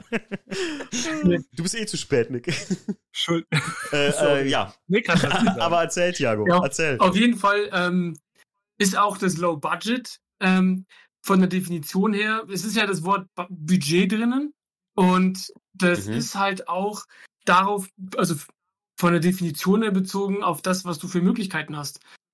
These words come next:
Speaker 3: Weil ich sag mal, jemand, der zum Beispiel dreitausend Euro oder so brutto verdient im Monat, hat natürlich weniger Optionen, wie zum Beispiel jemand, der siebentausend brutto verdient. Also per Definition von Low Budget.
Speaker 2: Einhundert Prozent.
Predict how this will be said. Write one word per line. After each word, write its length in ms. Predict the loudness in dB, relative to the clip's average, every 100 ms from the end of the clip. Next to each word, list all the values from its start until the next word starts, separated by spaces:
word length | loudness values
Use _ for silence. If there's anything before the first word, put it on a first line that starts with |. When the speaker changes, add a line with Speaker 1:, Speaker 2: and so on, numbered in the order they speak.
| _
Speaker 3:
Weil 160 | 2 4
ich 80 | 4
sag 200 | 0 -2
mal, 180 | -2
jemand, 580 | -2 -2 -2 -2 -4 -6
der 160 | -6 -6
zum 160 | -6
Beispiel 520 | -2 -2 -2 -4 -2 -2
dreitausend 560 | -2 -2 -2 -4 -4
Euro 160 | -2 0
oder 160 | 0 0
so 240 | 0 -4
brutto 380 | -4 -4 -4 -4
verdient 420 | -4 -4 0 0
im 80 | 0
Monat, 400 | -4 -2 -2 -4 -12 -20 -12 -2
hat 140 | 0
natürlich 460 | 0 0 -2 -4 -2
weniger 580 | 0 0 2 0 0 -4
Optionen, 640 | -10 -6 0 2 2 0
wie 80 | -4
zum 160 | -4
Beispiel 260 | -2 -2 -2
jemand, 300 | -2 -2 -2
der 340 | 0 0 -2 -6 -2
siebentausend 640 | 0 2 0 -2 -4 -8
brutto 240 | -8 -6 -6
verdient. 420 | -6 -6 -6 -4
Also 260 | -2 -4 -6 -14 -20 -2
per 140 | 2
Definition 500 | 2 2 0 -4 -6
von 140 | -4 -4
Low 80 | 0
Budget. 300 | 0 -2 -4
Speaker 2:
Einhundert 240 | -8 -10
Prozent. 520 | -12 -12 -12 -12 -14